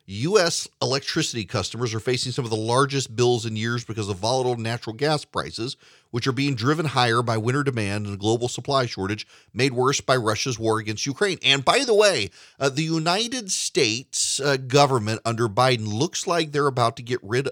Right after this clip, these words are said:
of export, uh, natural gas export facilities along the Gulf Coast because environmentalist groups are demanding it. Now, keep in mind, yesterday I covered the story. Environmentalist groups in the West are getting money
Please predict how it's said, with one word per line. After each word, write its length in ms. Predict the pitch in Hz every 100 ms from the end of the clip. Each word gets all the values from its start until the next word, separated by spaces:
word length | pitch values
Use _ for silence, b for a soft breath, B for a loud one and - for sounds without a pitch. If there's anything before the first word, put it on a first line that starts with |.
| -
of 380 | 98 101 101 - b b _
export, 540 | - - - 143 123 - 98 101
uh, 140 | 117
natural 380 | 113 131 151 185
gas 280 | 180 135 -
export 380 | - - - 110
facilities 480 | 107 - 101 98 107
along 240 | 107 101
the 80 | 104
Gulf 200 | 110 107
Coast 340 | - 175 147 - B B
because 260 | - 143 147
environmentalist 1040 | 147 127 143 165 190 175 180 175 160 -
groups 320 | 147 160 -
are 80 | 156
demanding 480 | 147 160 214 214 131
it. 140 | 110
Now, 160 | 143 170
keep 180 | 170 233
in 80 | 285
mind, 220 | 240 220
yesterday 440 | 233 - 247 196
I 120 | 139
covered 360 | 139 214 226 170
the 80 | 135
story. 540 | - 202 202 117 92 - b b b
Environmentalist 640 | 160 160 170 220 208 190 -
groups 240 | 180 -
in 60 | 180
the 80 |
West 340 | 156 107 120 -
are 80 | 143
getting 400 | 143 147 139 135
money 400 | 175 131 113